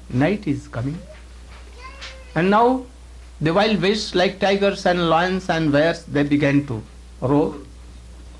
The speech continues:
And he was so fearful. How to save from this? <clears throat> Very great problem came. He went on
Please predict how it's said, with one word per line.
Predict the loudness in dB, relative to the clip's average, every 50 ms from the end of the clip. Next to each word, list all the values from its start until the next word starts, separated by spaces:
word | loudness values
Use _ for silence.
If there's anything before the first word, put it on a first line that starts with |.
| -20 -20 -12 -8
And | -4 -2 -2 -2
he | -2 -2 -2
was | -2 -4 -6
so | -6 -6 -6 -6
fearful. | -6 -6 -6 -6 -6 -6 -10 -14 -14 -16 -16 -16 -20 -20 -20 -20 -20 -20 -20 -20 -20 -20 -20 -20 -20 -18 -8
How | -4 -4 -4 -2
to | -2 -4 -4
save | -2 -2 -4 -4 -4
from | -6 -10 -12 -12 -12 -10 -12
this? | -12 -14 -14 -18 -20 -20 -20 -20 -20 -20 -20 -20 -20 -20 -20 -20 -20 -20 -20 -18 -18 -18 -18 -16 -18 -18 -18 -20 -20 -16 -14
<clears throat> | -12 -12 -10 -12 -12 -14 -14 -16 -18 -20 -20 -20 -16 -10 -2
Very | 0 0 2 2 0
great | 2 2 2 2 0 -4 -6 -4
problem | -2 -2 -2 -4 -6 -8 -10 -10 -10
came. | -12 -12 -12 -12 -12 -14 -18 -20 -20 -20 -20 -20 -20 -20 -20 -20 -20 -20 -20 -20 -20 -20 -20 -20 -20 -20 -20 -20 -20 -20 -20 -20 -20 -20 -20 -20 -20 -20 -20 -20 -20 -20 -20 -20 -20 -20 -20 -20 -20 -8 -2
He | 0 2 2
went | 4 4 4 4 4
on | 4 4 4 2 0